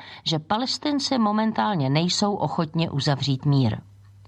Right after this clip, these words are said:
Abbas je mistrem odmítání a kladení podmínek, o nichž ví, že je protistrana nesplní.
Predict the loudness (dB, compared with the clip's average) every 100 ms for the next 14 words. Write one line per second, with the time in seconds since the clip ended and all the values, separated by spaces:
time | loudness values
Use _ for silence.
0 | -20 -20 -18 -4 -2 0 0 -2 0 0
1 | 0 0 0 0 0 0 0 0 0 0
2 | 0 -2 0 0 2 2 2 0 2 4
3 | 4 2 0 0 2 0 -2 0 0 0
4 | -2 -2 -4 -4 -4 0 2 2 2 0
5 | -2 0 0 -4